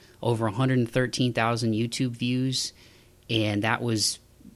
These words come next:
after only, like, two weeks. I think it came out on December twentieth, Dying to Watch. And it, it already racked up that many views on YouTube. And that's what's cool about what these guys do, too, is they really give you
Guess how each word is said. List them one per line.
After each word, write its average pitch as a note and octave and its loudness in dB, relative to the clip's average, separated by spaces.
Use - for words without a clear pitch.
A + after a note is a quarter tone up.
after A#2 -4
only, A2 2
like, G2 -4
two B2 -2
weeks. G2+ -2
I G2 -4
think A2 -4
it G#2+ -6
came G#2 -4
out G2 -4
on G2 -4
December G2+ -2
twentieth, G2 -6
Dying G2 -6
to G2 -6
Watch. F#2 -6
And G2 -8
it, G#2+ -12
it G#2+ -6
already G2 -6
racked F#2+ -6
up F#2 -10
that G2+ -6
many G2 -4
views G2 -4
on F#2 -6
YouTube. G2 -6
And G2+ -4
that's A#2+ 0
what's A2+ -6
cool A2+ -4
about G2+ -4
what G#2 -6
these G2+ -6
guys G2 -6
do, G#2 -2
too, G#2 -4
is G2+ -4
they G2+ -6
really G#2+ -4
give G#2+ -6
you G#2 -4